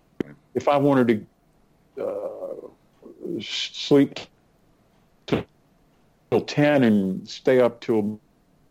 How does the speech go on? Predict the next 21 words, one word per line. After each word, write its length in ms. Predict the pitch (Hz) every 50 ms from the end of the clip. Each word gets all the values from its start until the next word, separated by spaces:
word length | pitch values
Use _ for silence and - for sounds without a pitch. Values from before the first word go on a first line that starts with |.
| _ _ -
mid 180 | 135 160 147
starting 240 | - 127 127 - -
tomorrow, 300 | 110 - 160 - - - - _ - - - _
you 100 | 117 113
just 220 | 107 123 - -
fall 360 | - - - 123 123 123 120 120
into 220 | 123 117 117 110
a 40 | 98
natural 540 | 101 107 107 107 - - - 104 95 90 - _ - - - _ _
rhythm 320 | 110 113 117 110 104 98
for 180 | 90 - - 92
yourself. 600 | 85 85 80 - - - - 143 120 73 71 - _ _ _ _ _ _ - - - _ _ - -
But 240 | - 113 98 92 -
I 120 | - 110 104
think 260 | - - 160 156 -
it's 140 | 107 - -
a 40 | 95
shame 680 | - - - - 139 143 143 127 110 104 101 101 98 - -
if 180 | 104 90 -
you're 160 | - 107 107 107
not 260 | 120 135 135 -